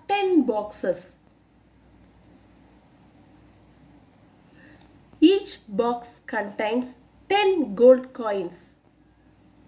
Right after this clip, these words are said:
Coins in all boxes weigh ten grams each, except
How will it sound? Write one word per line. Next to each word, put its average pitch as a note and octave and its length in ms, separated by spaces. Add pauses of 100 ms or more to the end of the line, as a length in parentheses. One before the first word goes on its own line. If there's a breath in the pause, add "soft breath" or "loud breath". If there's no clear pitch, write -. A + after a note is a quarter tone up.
(2500 soft breath)
Coins G4 560
in C4 260
all C#4 280
boxes A3 680 (140)
weigh G#3+ 360 (300)
ten F4+ 360
grams C#4 520 (100)
each, C4 400 (440)
except F#4 640